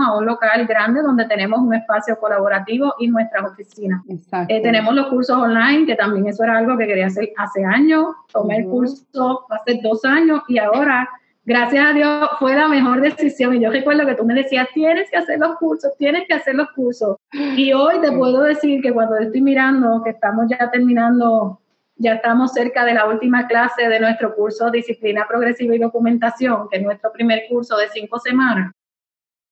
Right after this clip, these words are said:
Speaker 1: Yo decía, "Wow, gracias a Dios que yo hice esto", porque en momentos de crisis como el que estamos viviendo, ya yo tengo seguro un ingreso.
Speaker 2: Exacto.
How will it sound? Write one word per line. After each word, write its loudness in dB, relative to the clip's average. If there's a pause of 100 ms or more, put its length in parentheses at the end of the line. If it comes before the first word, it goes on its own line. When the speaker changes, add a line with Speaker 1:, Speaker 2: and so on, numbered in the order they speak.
(340)
Speaker 1:
Yo 2
decía, 2
"Wow, 2
gracias 0
a 2
Dios 2
que 0
yo 0
hice 0
esto", -2
porque -2
en -2
momentos 0
de 0
crisis 0
como 0
el -4
que -4
estamos 0
viviendo, 2
ya 0
yo 0
tengo 2
seguro 0
un 2
ingreso. 0
Speaker 2:
Exacto. -8